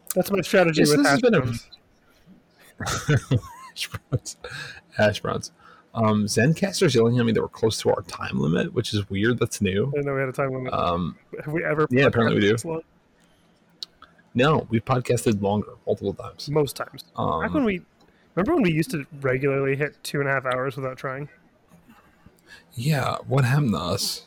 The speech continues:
Speaker 1: I don't know.
Speaker 2: We got old. We're old now, man. When we started this, I wasn't even thirty.
Speaker 1: You're still not thirty.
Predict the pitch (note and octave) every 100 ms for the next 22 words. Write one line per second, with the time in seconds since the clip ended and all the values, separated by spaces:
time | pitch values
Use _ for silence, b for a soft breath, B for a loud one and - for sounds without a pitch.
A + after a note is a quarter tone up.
0 | _ _ _ _ _ - C#3+ C3+ B2 A2
1 | _ _ _ _ _ _ _ _ _ _
2 | _ _ _ _ _ _ _ _ _ _
3 | _ _ - A#2+ B2+ - G#2+ G#2+ - _
4 | - _ _ - - C3+ C3 G#2+ G2+ G2+
5 | G#2+ A#2+ B2+ C#3+ - A2 C3 A2+ - A2
6 | A2 G#2+ F2+ - G2+ A2 - _ _ _
7 | _ _ _ _ _ _ E3+ D3+ - G#3
8 | B2 - B2+ A#2+ B2+